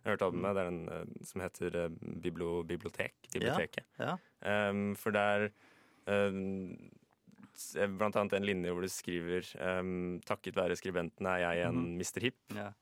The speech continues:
Speaker 1: Eh, <laughs> er det, altså, tenker du det noen ganger, at det er, at din karriere er et resultat av at de riktige folka har likt det de hørte, liksom?
Speaker 2: Ja.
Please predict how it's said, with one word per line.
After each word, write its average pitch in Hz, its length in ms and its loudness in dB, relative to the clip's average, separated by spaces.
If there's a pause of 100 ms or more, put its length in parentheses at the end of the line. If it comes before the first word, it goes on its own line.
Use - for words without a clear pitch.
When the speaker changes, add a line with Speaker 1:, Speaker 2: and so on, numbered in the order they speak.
(100)
Speaker 1:
Eh, 98 200 2
<laughs> - 480 2
er 104 140 6
det, 110 160 4 (340)
altså, 127 180 6
tenker 113 360 0
du 87 80 4
det 90 120 4
noen 92 140 2
ganger, 95 280 2
at 98 80 -2
det 92 100 2
er, 90 200 2 (400)
at 92 120 -4 (220)
din 92 320 0 (880)
karriere 95 480 4
er 90 160 6
et 87 80 -2
resultat 90 380 -2
av 87 60 -4
at - 60 -8
de 95 60 -2
riktige 92 280 -6
folka 87 280 -2
har 90 80 0
likt 87 160 -8 (140)
det - 100 -2
de 90 80 0
hørte, 87 240 -2
liksom? - 200 -8 (960)
Speaker 2:
Ja. 151 240 2